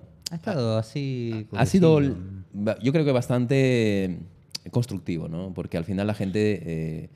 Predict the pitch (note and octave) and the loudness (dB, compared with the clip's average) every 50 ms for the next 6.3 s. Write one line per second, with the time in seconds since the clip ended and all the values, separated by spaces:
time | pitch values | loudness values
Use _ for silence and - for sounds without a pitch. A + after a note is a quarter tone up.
0 | _ - - - D2 D2 F2 E2+ F2+ F2+ E2+ E2+ E2+ F2 E2+ D#2 - D#2 - F2+ | _ -20 -20 -16 -10 -6 -4 -2 -2 -2 -4 -4 -6 -6 -6 -8 -8 -8 -6 -6
1 | E2+ E2+ F#2 F#2 F#2 F#2 F2 E2+ E2 E2 E2+ F2+ E2+ E2+ E2 D#2+ D#2+ D2+ E2 E2+ | -4 -2 0 0 0 -2 -2 -4 -4 -2 -2 0 0 0 0 -2 -4 -4 -4 -4
2 | D#2+ D#2+ D#2+ D#2+ D#2+ E2 E2 E2 E2 E2 F2 F2+ F2 - F2+ - - E2 E2 E2 | -2 -2 -2 -2 -2 -2 -2 -2 -2 0 -2 -2 -4 -6 -12 -12 -10 -6 -6 -4
3 | F2 F2 E2 F#2+ F2 F2 E2 D#2+ - F2 E2+ F2+ F#2 F2+ E2+ D#2 D#2+ D#2+ E2 F2 | -4 -4 -6 -4 -4 -4 -4 -4 -4 -4 -4 -4 -4 -4 -4 -4 -4 -4 -6 -6
4 | - - E2+ D#2+ E2+ E2 D#2+ E2+ F2+ F2+ E2+ - F2 E2 E2 - C#2+ - E2+ F#2 | -8 -8 -6 -4 -4 -4 -2 -2 -2 -4 -2 -4 -4 -4 -4 -6 -8 -8 -6 -6
5 | G2 F2 D#2+ - D#2 E2 F#2 G2 F2+ E2 D#2+ D2+ - E2 E2 F2 A2 A#2+ G#2+ F2+ | -6 -6 -6 -4 -2 -2 0 0 0 -2 -2 -4 -6 -8 -4 0 0 0 0 -2
6 | E2+ E2 F2+ G2 G#2+ | -2 -2 -2 -2 -2